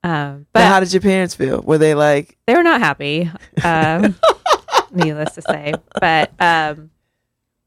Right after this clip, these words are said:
Speaker 1: you know, I stay, I did stay in the health sciences, and so
Speaker 2: Mm-hmm.
Speaker 1: that kind of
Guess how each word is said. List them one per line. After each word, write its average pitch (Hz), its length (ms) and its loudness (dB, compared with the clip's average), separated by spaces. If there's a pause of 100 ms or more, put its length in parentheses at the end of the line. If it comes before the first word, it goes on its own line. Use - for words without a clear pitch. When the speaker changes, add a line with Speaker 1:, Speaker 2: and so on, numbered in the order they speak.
(120)
Speaker 1:
you 269 60 -2
know, 208 100 0
I 175 100 2
stay, - 320 -4
I 180 80 0
did 202 180 -4
stay 151 280 -4
in 143 100 -6
the 135 100 -14
health 143 260 -2
sciences, - 760 -8
and 175 240 0
so 160 60 -4
Speaker 2:
Mm-hmm. 143 80 -4
Speaker 1:
that - 200 -8
kind - 220 -14
of - 240 -8